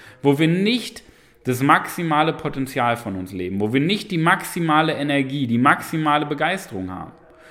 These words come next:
Und jetzt guck mal auf deine letzten zwölf Monate zurück. Wie häufig hast du denn einen Peak-State-Tag gehabt von den letzten dreihundertfünfundsechzig Tagen,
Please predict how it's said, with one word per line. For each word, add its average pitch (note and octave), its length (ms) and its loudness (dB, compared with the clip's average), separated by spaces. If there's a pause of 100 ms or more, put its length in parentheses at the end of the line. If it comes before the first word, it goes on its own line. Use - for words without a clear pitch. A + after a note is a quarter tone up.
(140)
Und G#2+ 80 -2
jetzt A2 180 -2
guck F#3+ 140 0
mal F3 140 4
auf D#3 80 0
deine C#3 220 2
letzten C#3 640 0 (220)
zwölf A2+ 300 2
Monate C#3+ 480 2
zurück. E3+ 400 -8 (440)
Wie F3+ 200 4
häufig G3+ 460 2
hast F3 240 -2
du D#3+ 80 -4
denn D3+ 160 0
einen D3 340 -4
Peak-State-Tag D#3 1000 0
gehabt F2 520 -8 (240)
von A2+ 140 -2
den A#2 80 2
letzten D3+ 360 0
dreihundertfünfundsechzig B2+ 920 -2
Tagen, E2 380 -10